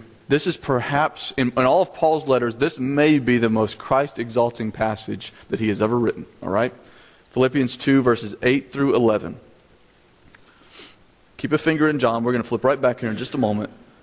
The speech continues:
I want you to see this with your own eyes. Philippians two, verses eight through eleven.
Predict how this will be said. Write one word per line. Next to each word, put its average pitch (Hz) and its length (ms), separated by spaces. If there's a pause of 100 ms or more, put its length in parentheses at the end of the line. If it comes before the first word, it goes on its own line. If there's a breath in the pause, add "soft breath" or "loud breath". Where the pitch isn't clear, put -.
(160)
I - 40
want 113 160
you 147 80
to 139 40
see - 140
this 131 180
with - 100
your 127 120
own 127 100
eyes. - 220
Philippians 127 480
two, 135 320 (1500 loud breath)
verses 113 400
eight 131 240
through 135 180
eleven. 113 380